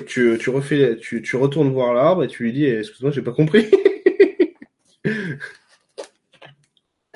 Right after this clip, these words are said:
Et si vraiment t'as pas compris, tu me diras ce que t'as essayé de faire et j'essaierai de te répondre.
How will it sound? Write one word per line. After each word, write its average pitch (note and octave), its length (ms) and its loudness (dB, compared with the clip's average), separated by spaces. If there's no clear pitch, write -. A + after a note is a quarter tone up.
Et - 60 -6
si - 160 -6
vraiment D#3 220 2
t'as D#3 100 2
pas C#3+ 100 0
compris, C3+ 260 -2
tu C3+ 140 -8
me A#2 80 -4
diras B2+ 160 -2
ce B2+ 60 -14
que - 60 -18
t'as A#2 120 -8
essayé A2+ 160 -8
de G#2+ 60 -18
faire A2+ 160 -6
et A2 60 -10
j'essaierai G2+ 240 -12
de G2 60 -14
te G#2+ 80 -20
répondre. - 240 -20